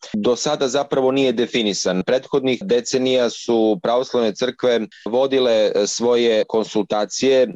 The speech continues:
u Šambeziju u susret Svepravoslavnom saboru koji je održan na Kritu gde Moskva nije prisustvovala i tu je u stvari trebalo da dođe do rešenja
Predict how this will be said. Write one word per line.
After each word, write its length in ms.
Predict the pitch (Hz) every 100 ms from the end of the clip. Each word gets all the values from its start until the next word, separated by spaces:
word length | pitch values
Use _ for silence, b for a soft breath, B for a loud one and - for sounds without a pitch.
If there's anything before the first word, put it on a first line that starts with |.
| -
u 220 | 107 104
Šambeziju 760 | 98 107 98 110 123 131 143 135 B B B
u 180 | 143 139
susret 560 | - 151 156 127 131 -
Svepravoslavnom 880 | - 123 110 120 120 117 113 110 104
saboru 440 | 113 117 120 113
koji 280 | - 117 117
je 160 | 113 117
održan 440 | 117 110 113 101 B -
na 180 | 104 101
Kritu 500 | - 127 123 127 110
gde 560 | 92 104 104 101 98 -
Moskva 580 | 107 113 113 - 107 92 B B -
nije 760 | 107 113 117 117 107 104 95 87
prisustvovala 720 | 117 117 135 - 147 147 135
i 160 | 123 113
tu 160 | - 160
je 120 | 131
u 100 | 120
stvari 340 | - 131 127 127
trebalo 480 | 123 123 127 123
da 300 | 110 113 123
dođe 420 | 117 120 127 117 110
do 380 | 113 113 110 104
rešenja 720 | 107 101 - 123 127 120